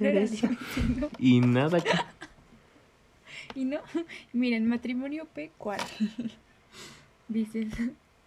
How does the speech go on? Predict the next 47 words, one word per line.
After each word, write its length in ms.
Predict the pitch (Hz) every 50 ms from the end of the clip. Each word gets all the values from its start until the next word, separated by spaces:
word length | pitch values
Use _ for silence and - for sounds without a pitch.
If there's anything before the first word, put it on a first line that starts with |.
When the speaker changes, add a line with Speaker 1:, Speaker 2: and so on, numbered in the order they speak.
| _ _ _ _ _ _ _ _ _ _ _ _ - - - _ _ _ _ _
Speaker 1:
No, 340 | 294 247 262 262 247 233 - -
no 180 | 240 277 302 294
so-, 160 | - 302 -
no 140 | 277 302 294
fuimos 300 | 294 294 285 277 302 294
demasiado 480 | 285 240 214 202 - 233 226 233 240
niñas 340 | 240 233 226 220 233 220 220
U 60 | 214
P 200 | - - 214 214
para, 420 | - - 214 208 202 190 185 190 - -
para 140 | 208 208 202
conseguirlo, 600 | - 202 202 202 208 202 202 214 220 220 214 -
Diego. 300 | 202 196 202 208 - 208
Yo 180 | 202 - 214 214
creo 200 | - 220 214 214
que 120 | 220 214
eso 160 | 214 214 202
fue. 160 | - - 202 196 - _ _ _ _ _ _ - - - - _ _ _
En 220 | - 277 330 311 285
fin, 200 | 302 294 269 - - - - _
ese 240 | 381 403 403 427 427
es 80 | 427
el 180 | 330 277 240 214
tema 260 | 240 240 240 247 247
con 180 | - 226 208 180
la 80 | 190
escuela, 360 | 196 - - 202 202 196 180 175
muchachos. 480 | 185 185 - - 226 214 - 240 240 254
Ustedes 300 | 254 - 330 330 330 -
cuéntenos 520 | - 269 254 247 247 240 240 220 208 -
si, 320 | - 208 196 180 185 - - - - - - - _ _
si 100 | - 240
en 100 | 226 220
su 80 | 220 233
escuela, 640 | 214 220 - - 202 190 190 208 214 240 247 - - -
en 160 | 214 233 240
qué 100 | 285 269
escuela 380 | 262 - - 254 240 208 180
van 280 | 185 185 170 185 214 226
y 100 | 220 202
si 100 | - 190
en 100 | 185 196
sus 160 | 208 196 190 202
escuelas 400 | 190 190 - - 185 190 208 208
se 100 | 214 196
sintieron 380 | - 202 190 185 196 196 196 185
igual. 240 | - - 143 143